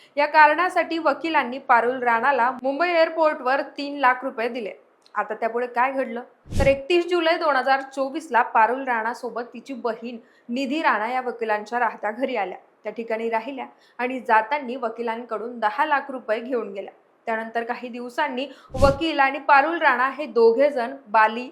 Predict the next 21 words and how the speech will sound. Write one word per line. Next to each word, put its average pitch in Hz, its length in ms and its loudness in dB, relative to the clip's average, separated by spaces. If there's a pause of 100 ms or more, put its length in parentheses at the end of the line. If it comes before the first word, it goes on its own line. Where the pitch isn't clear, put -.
(100)
इंडोनेशिया 240 640 -6 (300)
या 285 100 4
देशात 269 400 -2 (120)
फिरायला 226 280 2
गेले. 190 220 -8 (320)
त्या 226 80 -2
ठिकाणी 226 340 -6
फिरण्याचा 254 640 -2
सगळा 262 520 0
खर्च 226 260 -6
वकील 247 400 -8
महोदयांनी 254 580 -8
केला 208 220 -10
होता. 190 200 -12 (400)
तरीही 247 280 -4
पारुल 240 440 0
वकिलांकडून 233 680 -6
पैशांची 226 540 -10
मागणी 233 340 -8
करत 220 320 -6
होती. 196 200 -16